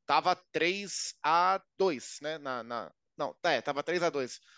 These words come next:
na, na, na ocasião, ele podia ter matado, mas foi um Barça que falhou demais o tempo inteiro. Queria destacar o jogo do Girona, foi um jogo difícil pro Girona, um jogo muito bem disputado,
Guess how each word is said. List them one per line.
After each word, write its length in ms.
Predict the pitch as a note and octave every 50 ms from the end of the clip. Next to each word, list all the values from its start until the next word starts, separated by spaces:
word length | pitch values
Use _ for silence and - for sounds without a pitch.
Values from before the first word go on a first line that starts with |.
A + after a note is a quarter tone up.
| - - _
na, 220 | C#3 C#3+ C#3 C3+
na, 420 | C3 C3 C3 C3 B2+ B2 A#2+ A#2 A#2
na 80 | B2+
ocasião, 420 | C3 C3 - D3 C#3 - C3+ C3 C#3
ele 100 | D3 C#3+
podia 440 | - - D3 B2 C#3+ D#3+ D3+ C#3+ C3+ - _ _
ter 100 | E3+ D#3+
matado, 400 | E3+ F3 - - C3 A#2 A2+ B2
mas 140 | C3+ C3+ -
foi 140 | - E3+
um 160 | F#3+ E3+ C#3+ -
Barça 360 | B2+ B2 B2+ C3+ D3 - D#3
que 140 | - - D3
falhou 380 | - D#3 C#3 C3+ D3 D#3+ D#3+
demais 480 | - E3 D#3+ C3+ C3 C#3+ C#3 - - - _ - - - - - _ -
o 100 | D#3+ D3+
tempo 260 | - D#3 D3 - E3
inteiro. 380 | D#3 - - B2+ B2 A#2 A#2 -
Queria 220 | - D3+ E3+ F3+
destacar 340 | - - G#3 F#3 - F#3+ F#3+
o 40 | E3+
jogo 200 | F3+ F3+ F3+ F#3
do 100 | F#3 D#3+
Girona, 480 | D#3+ G3+ F#3 D#3 D3+ D#3 D#3 C#3+ B2+ -
foi 160 | - C#3+ C#3
um 20 | B2
jogo 420 | C#3 D#3 D3+ D#3 D3+ C#3 B2+ G#2+ - _ - _ _ -
difícil 500 | - D#3 D3 - - G3 G#3+ - - F3
pro 160 | D#3+ - D#3+
Girona, 380 | C3 C3+ C#3+ B2 B2+ D#3 E3 D#3
um 20 |
jogo 160 | C#3 D3+ C3
muito 280 | C3+ C3 D3+ F3+ - F#3+
bem 100 | D#3+ E3+
disputado, 720 | D#3 - - - D3 - - C3 C#3+ D#3+ D#3+ D#3+ E3 D#3